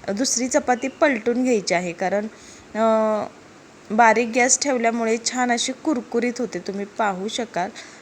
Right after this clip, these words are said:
मस्त अशी कुरकुरीत झालेली आहे. तर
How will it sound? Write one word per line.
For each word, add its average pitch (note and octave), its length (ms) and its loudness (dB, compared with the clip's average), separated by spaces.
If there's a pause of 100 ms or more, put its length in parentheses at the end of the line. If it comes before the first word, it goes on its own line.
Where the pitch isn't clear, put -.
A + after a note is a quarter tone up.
(160)
मस्त A#3+ 380 -2
अशी D#4+ 200 -2
कुरकुरीत C4+ 560 -2
झालेली A#3 460 0 (120)
आहे. G3 340 -4 (380)
तर C4+ 100 0